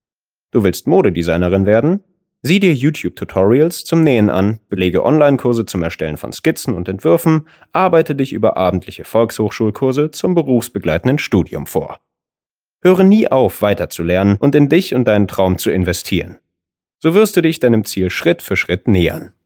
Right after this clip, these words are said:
Blink Nummer sechs. Halte deinen Körper und deinen Kopf in Topform und nutze deine Zeit effizient.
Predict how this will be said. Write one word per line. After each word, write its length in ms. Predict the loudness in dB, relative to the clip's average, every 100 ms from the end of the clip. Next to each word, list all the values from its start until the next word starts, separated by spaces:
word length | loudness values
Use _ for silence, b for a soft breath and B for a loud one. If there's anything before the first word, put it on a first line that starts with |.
| _ _ _ _ _ _ _ _ _ _ _ _ _ _ _ _ _ _ _ _ _
Blink 420 | -4 2 2 2
Nummer 280 | 0 2 2
sechs. 480 | 0 -4 -10 -10 -12 _ _ _ _ _ _ _ _
Halte 240 | -2 2 2
deinen 240 | 4 2
Körper 420 | 2 2 2 0
und 140 | 2 0
deinen 220 | -2 -2
Kopf 320 | -4 -6 -6
in 140 | -8
Topform 600 | -4 -6 -6 -4 -2 -2 -4
und 160 | -4 -2
nutze 280 | -2 -2
deine 240 | -2 0 -2
Zeit 360 | -2 -4 -4
effizient. 720 | -6 -8 -10 -6 -8 -8 -20